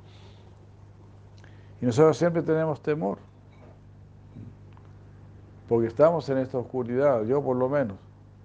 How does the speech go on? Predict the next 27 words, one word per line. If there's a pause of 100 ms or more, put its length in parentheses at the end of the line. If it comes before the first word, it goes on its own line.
(240)
Entonces,
tamasima. (1800)
Quizá
cuando
despertamos,
entre
las
muchas
cosas
que
deberíamos
decir, (1600)
Hare
Krishna
y
decir,
Tamasima. (1400)
Ya
no
quiero
más
esta
oscuridad,
no
quiero
más
esta